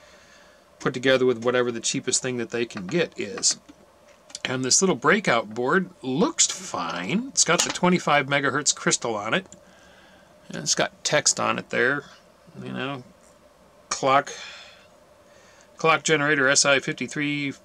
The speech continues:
five one eight. Well, fifty-three fifty-one, eight kilohertz to hundred sixty megahertz, yada, yada, yada. It's got the level converters, so it, uh, can take five volts in. And, uh,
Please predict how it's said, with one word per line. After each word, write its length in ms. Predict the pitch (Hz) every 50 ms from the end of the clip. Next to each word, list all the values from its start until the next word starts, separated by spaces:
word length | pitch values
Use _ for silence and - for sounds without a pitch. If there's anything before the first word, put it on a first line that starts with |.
| - - - - _ _ - - _ _ _ - - - -
five 400 | - - 135 139 143 135 120 -
one 280 | 117 110 104 135 180 165
eight. 380 | 104 92 107 104 - - - - _ _ _ - _ _ _ _ _ _ _ _ _ _ _ _ _ _ _ _ -
Well, 180 | - 113 110 117
fifty-three 460 | - - - 170 147 139 - 143 139
fifty-one, 520 | 117 - 127 - 123 117 113 110 110 113 -
eight 180 | - 131 151 -
kilohertz 400 | - - 139 131 123 127 131 -
to 60 | -
hundred 240 | - 123 123 120 117
sixty 240 | - 123 - - 123
megahertz, 640 | 113 110 110 113 113 113 113 113 - - - - - - _ -
yada, 280 | - 95 95 92 95
yada, 220 | 95 95 90 - -
yada. 300 | 107 117 120 120 117 - _ _ - - - - - -
It's 100 | - -
got 140 | - 135 127
the 100 | - 123
level 240 | 123 131 139 139 139
converters, 640 | - 147 135 120 131 131 131 143 143 139 - - - -
so 240 | - - 127 120 120
it, 260 | 117 - - - -
uh, 160 | 120 113 113
can 140 | 110 - 117
take 260 | 110 - 120 117 110 - -
five 300 | - - - 117 113 113
volts 300 | 110 120 117 117 113 -
in. 300 | - 117 117 117 120 117 117 - - - - _ _ _ _ _ _ _ _ - - - - - - - - - _ - - - - -
And, 380 | 113 117 117 117 117 117 113
uh, 200 | 113 113 113 110